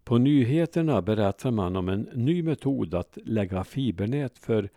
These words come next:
telefoni, internet och T V i marken. Det går ut på att man med en maskin skär upp ett smalt schakt i asfalten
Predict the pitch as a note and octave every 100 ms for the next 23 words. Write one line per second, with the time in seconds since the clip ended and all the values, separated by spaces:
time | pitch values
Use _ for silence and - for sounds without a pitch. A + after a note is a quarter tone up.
0 | _ - A#2 G2 - A2 G#2 C#3 E3+ E3
1 | - A#2 A#2+ B2 A#2 A2+ G#2 - G2+ -
2 | - B2+ G2 D#2+ A#2+ A2 - - F2+ F2+
3 | A#2 C3 D3 - - _ _ _ _ _
4 | _ _ _ _ _ _ _ _ _ _
5 | _ _ _ _ _ _ G#2 A2 A2 B2+
6 | E3 D#3+ - C3 B2 G#2 - A2 G#2 G#2
7 | G2 G2+ F#2+ G2 G2+ - D#3+ D#2+ D#2+ G2
8 | A#2+ A2+ B2 - G#2+ - - B2+ C#3+ -
9 | - C#3+ - - A#2+ A2+ G#2+ A2 - B2
10 | E2 - D#2+ B1